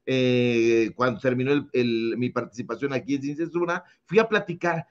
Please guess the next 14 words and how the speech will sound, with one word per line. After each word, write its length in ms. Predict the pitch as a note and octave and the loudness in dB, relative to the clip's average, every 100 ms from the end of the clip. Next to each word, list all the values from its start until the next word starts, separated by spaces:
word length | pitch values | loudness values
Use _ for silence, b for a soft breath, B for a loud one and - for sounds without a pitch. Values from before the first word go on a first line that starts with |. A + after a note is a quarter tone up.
| _ - | _ -2
porque, 600 | D#3 - D#3+ D3+ D3 C#3+ | -2 2 2 4 4 0
mm, 300 | C#3+ C#3+ A#2 | -2 -4 -6
eh, 380 | B2 C#3 C3+ B2 - | -2 0 -2 -4 -2
pues 140 | D3 | 0
me 120 | D3+ | 2
reúno 720 | D#3 E3 F3+ F#3+ E3+ C#3+ - _ | 6 6 6 6 2 0 -2 _
con 180 | C3 C3 | -2 0
diferentes 520 | B2+ C#3+ D3 C#3+ C3+ | 0 2 0 0 -2
fuentes, 320 | D3+ E3 D#3+ | 2 0 0
con 100 | C#3 | -4
diferentes 420 | A#2+ B2 C3 - _ | -4 -2 -4 -6 _
personajes 540 | A#2+ A#2 C3 C#3+ D3 | -6 -4 -8 -4 -4
para 220 | B2+ A#2+ | -2 -4
platicar 540 | B2 A#2+ G#2+ D#3 D#3 | -4 -6 -4 -2 -2